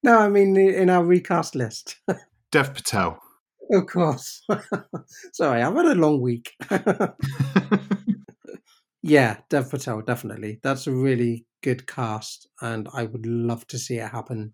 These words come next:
Speaker 1: Maybe for Top Gun three.
Speaker 2: Well, if we did Top Gun three, you wouldn't be able to have, like, Maverick, 'cause it would have to be connected, wouldn't it? It would have to be a reboot.
Speaker 1: No, it, it doesn't, no. It could, it could just be a whole new set of pilots, totally unconnected to Maverick and, and everybody, but just have all those people in the film.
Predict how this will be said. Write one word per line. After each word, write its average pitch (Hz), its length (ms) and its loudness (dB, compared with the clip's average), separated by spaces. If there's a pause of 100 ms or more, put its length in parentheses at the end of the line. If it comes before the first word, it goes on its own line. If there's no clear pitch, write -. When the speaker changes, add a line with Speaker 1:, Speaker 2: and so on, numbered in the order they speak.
(120)
Speaker 1:
Maybe 214 260 4
for - 160 -4
Top - 400 -10
Gun 147 260 -4
three. 120 600 -6 (120)
Speaker 2:
Well, 127 300 4
if 135 100 -2
we 143 80 2
did 143 200 0
Top 131 240 2
Gun 117 160 0
three, 113 260 0
you 98 140 0
wouldn't 101 180 -2
be 95 80 0
able 98 200 2
to - 120 -8
have, 98 400 -2
like, 95 240 -2
Maverick, 101 680 -4
'cause - 560 -10
it - 60 -10
would 98 120 -8
have 104 180 -8
to - 80 -20
be - 60 -14
connected, - 580 -8
wouldn't 95 220 -6
it? - 160 -14
It - 40 -16
would 107 100 -8
have 117 200 0
to - 100 -20
be - 140 -2
a 92 80 0
reboot. 90 220 -2 (180)
Speaker 1:
No, 269 120 0
it, 190 280 2
it 202 320 0
doesn't, 185 300 0
no. 180 160 0
It 156 260 -4
could, 170 200 -4
it 185 240 -4
could 175 120 -4
just 160 240 -6
be 175 80 2
a 160 80 -4
whole 170 320 0
new 160 180 2
set 156 240 -4
of 143 140 -14
pilots, 131 640 -8
totally 180 420 4
unconnected 139 680 -6
to 131 120 -10
Maverick 127 480 -10
and, 131 240 -10
and 151 220 -12
everybody, 131 560 -12
but 127 200 -10
just 147 220 -6
have 147 180 -6
all 160 220 0
those 135 220 -2
people 135 340 -8
in 127 120 -2
the 120 60 -4
film. 113 380 -6